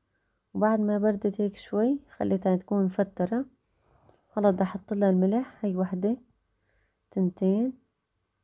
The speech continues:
ثلاثة، أربعة، هاي خمسة. هلا الملح أنا بدي أحركه وأدوقه لحتى يكون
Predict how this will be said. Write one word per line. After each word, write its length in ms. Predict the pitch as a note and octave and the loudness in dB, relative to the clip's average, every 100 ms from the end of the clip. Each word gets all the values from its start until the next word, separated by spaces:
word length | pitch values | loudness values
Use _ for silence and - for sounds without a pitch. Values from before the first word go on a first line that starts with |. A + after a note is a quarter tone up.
| _ _ _ _ _ - | _ _ _ _ _ -2
ثلاثة، 520 | G3 F#3 F3+ G#3 C4 C4 _ _ _ _ _ _ _ _ _ _ _ _ _ | 2 2 0 -4 -4 -6 _ _ _ _ _ _ _ _ _ _ _ _ _
أربعة، 640 | F#3+ F#3 E3+ F3 G3 C4 C#4+ - - _ _ _ _ _ _ _ _ _ _ _ _ _ _ | -4 -2 0 0 0 -2 -4 -8 -20 _ _ _ _ _ _ _ _ _ _ _ _ _ _
هاي 140 | G#3 G3 | -4 -4
خمسة. 480 | - D#3+ D#3 E3 E3 _ _ _ _ _ _ _ _ - | -4 -6 -6 -8 -8 _ _ _ _ _ _ _ _ -6
هلا 200 | G3+ G#3+ | 0 2
الملح 480 | A3 B3+ B3+ C#4+ - | 4 4 4 0 -2
أنا 140 | A3 G#3 | -2 0
بدي 160 | F#3+ | 0
أحركه 440 | G#3 - A3 - B3 | -2 -2 -4 0 2
وأدوقه 680 | C#4 - F3+ F#3+ F#3 E3+ - - | 2 2 0 0 0 -2 -6 -12
لحتى 320 | G#3 B3+ A#3+ | -8 -2 0
يكون 480 | A3+ - C4 D4 D4+ | 0 0 2 2 2